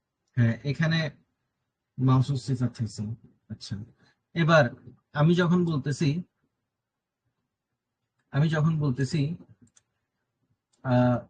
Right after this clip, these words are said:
কিতাবুন জাদিদুন,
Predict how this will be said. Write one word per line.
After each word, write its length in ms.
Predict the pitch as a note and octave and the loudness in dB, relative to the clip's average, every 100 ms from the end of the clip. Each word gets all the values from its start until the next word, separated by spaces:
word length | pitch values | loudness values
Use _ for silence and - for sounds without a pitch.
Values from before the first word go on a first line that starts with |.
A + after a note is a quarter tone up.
| _ _ - | _ _ -6
কিতাবুন 680 | C#3 E3+ D#3+ D3 D3+ F#3 G3+ C3 - _ _ _ _ _ _ _ _ _ _ _ _ _ _ _ _ _ _ _ _ _ _ _ _ _ _ _ _ _ _ _ _ _ _ _ _ C3 | -4 0 2 2 0 -2 -6 -12 -18 _ _ _ _ _ _ _ _ _ _ _ _ _ _ _ _ _ _ _ _ _ _ _ _ _ _ _ _ _ _ _ _ _ _ _ _ -2
জাদিদুন, 600 | B2+ C#3 D3 C#3 A#2+ | 4 4 4 4 2